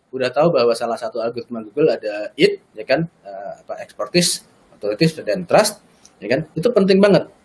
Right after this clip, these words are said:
Kenapa? Jadi dengan kata lain, apakah, eh, di, di website kita tuh jelas, ada jelas nama kantornya,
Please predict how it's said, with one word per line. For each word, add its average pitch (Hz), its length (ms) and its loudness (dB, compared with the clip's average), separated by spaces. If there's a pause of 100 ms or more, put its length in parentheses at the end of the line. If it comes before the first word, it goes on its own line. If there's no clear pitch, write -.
Kenapa? 156 400 4
Jadi 127 240 2
dengan 139 160 -2
kata 120 320 2
lain, 175 240 2
apakah, 117 480 -4 (240)
eh, 110 260 0 (240)
di, 117 240 -2
di 120 120 -2 (120)
website - 240 -4
kita 107 300 -4
tuh 110 160 -4
jelas, 117 260 0
ada 107 160 -6
jelas 110 320 -6
nama 104 240 -12
kantornya, 139 840 4